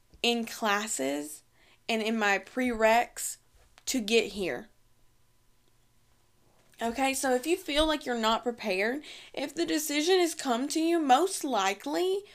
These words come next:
whether you believe religiously or, you know, you, you think of it as in God's way or, like, the universe in some way, if the decision has come to you, that means that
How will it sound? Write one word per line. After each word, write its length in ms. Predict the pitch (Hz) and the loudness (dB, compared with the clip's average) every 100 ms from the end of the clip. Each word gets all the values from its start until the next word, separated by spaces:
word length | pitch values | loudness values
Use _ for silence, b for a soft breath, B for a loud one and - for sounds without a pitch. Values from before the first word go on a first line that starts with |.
| B | B
whether 260 | - 214 233 | -2 0 0
you 160 | 240 | -2
believe 560 | 220 220 214 214 214 - | -2 0 0 -2 -6 -8
religiously 720 | - 208 208 220 254 - 262 247 | -4 -2 -2 -2 -4 -4 -4 -2
or, 580 | - 208 208 202 208 B B B B B | 0 2 2 0 -2 B B B B B
you 160 | - 226 | -6 -2
know, 260 | 196 185 180 | 0 0 -2
you, 340 | 196 202 - - | -6 -8 -10 -10
you 160 | 202 | -10
think 260 | 202 220 214 | -6 -6 -4
of 120 | 208 | 0
it 140 | 202 190 | 0 2
as 280 | 190 190 | 0 0
in 320 | 196 185 185 196 b b _ | -4 -6 -6 -12 b b _
God's 400 | 202 190 208 220 | 4 6 4 4
way 320 | 220 214 208 | 4 4 2
or, 440 | 196 196 185 - - | 0 0 0 -6 -8
like, 320 | 202 190 - _ _ _ _ - | -6 -6 -8 _ _ _ _ -10
the 100 | 226 | -6
universe 800 | 220 233 240 247 247 262 - - _ _ _ _ | -4 2 2 4 2 0 -8 -10 _ _ _ _
in 160 | 240 233 | -6 -4
some 280 | 240 240 233 | -2 -2 0
way, 440 | 226 226 233 247 B B B B B _ - | 2 2 0 -4 B B B B B _ 2
if 260 | 254 302 | 4 4
the 120 | - 311 | -2 0
decision 540 | 311 302 339 330 311 | 0 2 2 2 0
has 160 | 262 - | -2 -6
come 340 | 302 320 349 | -2 0 0
to 120 | 359 | 0
you, 640 | 311 320 339 247 208 208 - _ _ _ _ b b b b | 0 2 2 2 0 -2 -8 _ _ _ _ b b b b
that 180 | 240 262 | -2 0
means 440 | 254 294 285 254 | 0 -2 -2 -4
that 560 | - 220 208 196 - - | 0 2 2 0 -6 -20